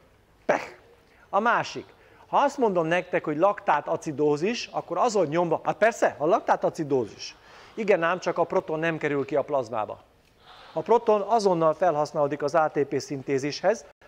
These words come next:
tehát ki se jön, csak egy negatívan töltött laktát anion fog kijönni. Hát akkor meg miért lesz acidózis? De van még más is. Kísérlet.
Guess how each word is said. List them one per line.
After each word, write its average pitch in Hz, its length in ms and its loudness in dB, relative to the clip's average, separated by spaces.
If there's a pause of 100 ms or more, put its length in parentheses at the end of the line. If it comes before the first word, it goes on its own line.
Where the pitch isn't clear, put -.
tehát 160 200 -4
ki 220 100 -10
se 175 160 -4
jön, 170 300 2 (360)
csak - 180 -4
egy 190 120 2
negatívan 156 600 0
töltött 165 360 0
laktát 160 520 -2
anion 143 380 -2
fog 131 200 -12
kijönni. 113 460 -6 (840)
Hát 147 200 -2
akkor 185 240 -2
meg 185 140 0
miért 185 160 0
lesz 160 180 0
acidózis? 113 720 -6 (420)
De 156 140 -2
van 185 180 4
még 175 160 2
más 160 360 0
is. - 300 -18 (1200)
Kísérlet. 147 640 -8